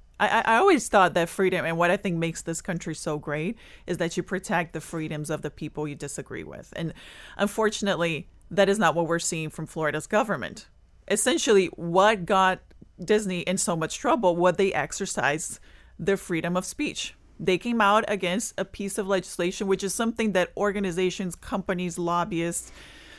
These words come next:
civic groups do every day during the legislative session. However, they were punished for going against a piece of legislation that the governor and the Republican-led re-,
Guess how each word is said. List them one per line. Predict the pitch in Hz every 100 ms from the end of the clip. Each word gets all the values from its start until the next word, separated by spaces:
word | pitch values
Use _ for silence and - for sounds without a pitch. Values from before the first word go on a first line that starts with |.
| -
civic | - - 214 196 170
groups | 185 190 -
do | 160 175 180 -
every | 151 165 185 185
day | 165 156
during | 170 151 160 160
the |
legislative | 147 143 - 156 143 147
session. | 180 180 - - 175 - - -
However, | 202 208 208
they | 190
were | 180
punished | 170 - 302 349 180 - - - -
for | - 220
going | 180 196 185
against | 180 175 170 196 -
a | 175
piece | 175 170
of | -
legislation | 165 160 - 160 160 175 165
that | 160
the | 165
governor | - 165 170 160 160 156 -
and | 160 156 151
the |
Republican-led | 147 160 190 147 160 175 156 151 151 139
re-, | 147